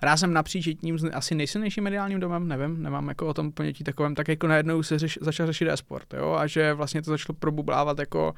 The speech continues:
napříč těmi, těmi médii, které oni mají jako o té patnácté, kde prostě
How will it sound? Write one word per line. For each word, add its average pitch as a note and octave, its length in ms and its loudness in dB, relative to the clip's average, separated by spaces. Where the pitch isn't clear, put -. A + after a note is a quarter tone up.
napříč D3+ 480 0
těmi, C#3+ 540 0
těmi D3 220 0
médii, C#3+ 280 2
které C#3+ 220 0
oni C#3+ 120 0
mají C#3 180 2
jako C3+ 180 -2
o D3 80 -2
té E3 140 0
patnácté, C#3 500 -2
kde C#3+ 140 0
prostě C#3+ 440 0